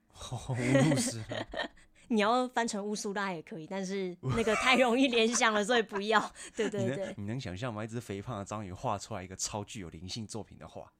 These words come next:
Speaker 2: 不要啦。
Speaker 1: 然后他一边，一边邪恶的笑，然后一边在那边上面画，然后觉得他画的是一个非常，就是那种梦幻而且美丽的那种画面。
Speaker 2: 嗯。
Speaker 1: <laughs> 诶，感觉还蛮，
Speaker 2: 不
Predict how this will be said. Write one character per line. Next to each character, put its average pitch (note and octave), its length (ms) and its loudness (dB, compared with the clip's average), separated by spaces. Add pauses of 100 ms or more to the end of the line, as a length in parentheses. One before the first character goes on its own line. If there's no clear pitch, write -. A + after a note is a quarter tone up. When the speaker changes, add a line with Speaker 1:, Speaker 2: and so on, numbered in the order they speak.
Speaker 2:
不 A3+ 160 -4
要 D4 440 2
啦。 G3+ 60 -2
Speaker 1:
然 G#3+ 40 2
后 F#3+ 40 4
他 F#3 280 2
一 - 20 -2
边， C3 300 -6
一 D#3+ 80 -8
边 C#3 200 -4
邪 B2 300 0
恶 C3 60 -2
的 G#2 120 -6
笑， G2+ 280 -6
然 F#2 100 -12
后 A2+ 60 -6
一 C3 40 -8
边 A2 180 -10
在 A#2 120 -6
那 A#2 40 -8
边 A#2 120 -6
上 A#2+ 160 -6
面 A2 160 -6
画， G#2+ 140 -4
然 F2+ 60 -6
后 A2 80 -4
觉 G2+ 100 -10
得 F2+ 100 -12
他 F#2 60 -14
画 G#2 180 -6
的 F2+ 80 -8
是 G2 120 -8
一 G2+ 40 -6
个 F#2 60 -4
非 G#2 140 -6
常， F#2 160 -8 (360)
就 A2+ 100 -6
是 A2 100 -8
那 A2 80 -6
种 G#2 120 -8
梦 A#2 260 2
幻 A#2 180 0
而 G#2 80 -2
且 F#2+ 320 -6
美 F#2+ 260 -6
丽 A2 180 -6
的 F2+ 80 -10
那 G2 80 -10
种 G2 160 -8
画 F#2 260 -10
面。 F#2 220 -12 (240)
Speaker 2:
嗯。 F#3+ 340 -10 (120)
Speaker 1:
<laughs> - 180 -14
诶， C#3+ 160 -2
感 A2 160 -4
觉 A#2 180 -2
还 - 20 -4
蛮， F#2+ 140 -4
Speaker 2:
不 D4 120 -10